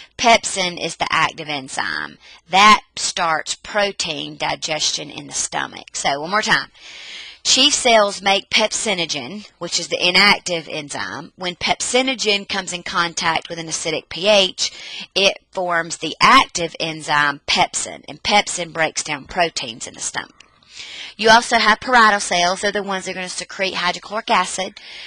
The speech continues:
Hydrochloric acid is responsible for the very low P H in the stomach. Um, acid's an important part of the gastric juice because it, we just learned it activates pepsinogen.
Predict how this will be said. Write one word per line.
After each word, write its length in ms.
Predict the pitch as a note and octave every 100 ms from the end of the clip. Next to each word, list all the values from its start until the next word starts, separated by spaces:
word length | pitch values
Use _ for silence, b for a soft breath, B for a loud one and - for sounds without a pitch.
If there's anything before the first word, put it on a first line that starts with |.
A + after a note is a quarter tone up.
| B
Hydrochloric 540 | F#3 F#3 F#3 F#3 F3
acid 300 | F3 F3+ F#3
is 160 | F3+ -
responsible 680 | F3 - F3 - F3 F3+ E3+
for 160 | F3+
the 100 | F3
very 140 | F3 E3+
low 540 | D3+ D#3+ E3 F3+ F3
P 260 | - F#3+ E3+
H 340 | E3 E3 -
in 100 | F3
the 60 | G3
stomach. 560 | - F3+ E3+ - - - B B B B
Um, 240 | F#3 F3+ -
acid's 500 | G#3 A#3+ B3+ C#4 A#3
an 80 | A3
important 520 | G#3 - A3 G#3+ -
part 200 | A3 G3+
of 60 | F#3
the 80 |
gastric 420 | F3+ F3 F3 F#3 D#3+
juice 320 | B3+ C4 -
because 360 | F#3 F#3 E3+ -
it, 220 | E3+ - _ -
we 160 | E3+
just 280 | D#3 G3 -
learned 220 | F#3+ F3
it 60 | D#3+
activates 600 | E3 E3+ - F#3+ G3 -
pepsinogen. 840 | A3+ A3 - F#3 D#3 C3+ B2+ G#3+